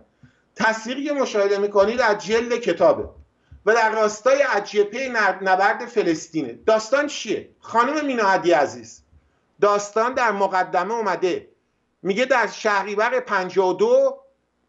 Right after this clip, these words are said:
به قول شما چپی‌ها، یکی از پاکترین فرزندان خلق ایران، رفیق کارگر ایرج سپهری،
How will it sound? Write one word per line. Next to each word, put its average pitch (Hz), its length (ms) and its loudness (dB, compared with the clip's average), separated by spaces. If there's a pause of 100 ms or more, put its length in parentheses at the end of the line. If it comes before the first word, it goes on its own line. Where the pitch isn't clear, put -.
(100)
به 202 140 2
قول 214 340 2
شما 226 360 -2
چپی‌ها، 202 1040 -2 (340)
یکی 240 320 -2
از 262 240 0
پاکترین 220 720 2
فرزندان 208 800 0
خلق 226 400 -2
ایران، 185 500 0 (180)
رفیق 220 680 2
کارگر 190 640 -2 (240)
ایرج 208 580 0
سپهری، 180 720 -6